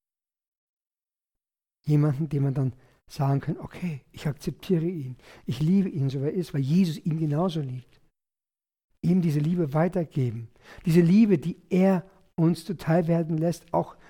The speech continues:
zu empfangen. Das Abweisen, das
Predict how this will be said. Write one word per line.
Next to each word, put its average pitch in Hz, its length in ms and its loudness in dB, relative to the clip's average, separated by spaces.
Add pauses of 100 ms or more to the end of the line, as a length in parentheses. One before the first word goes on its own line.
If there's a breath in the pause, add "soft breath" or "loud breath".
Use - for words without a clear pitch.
(120)
zu - 140 -8
empfangen. 165 600 -4 (3250 soft breath)
Das - 260 -2
Abweisen, 151 680 2
das - 280 -4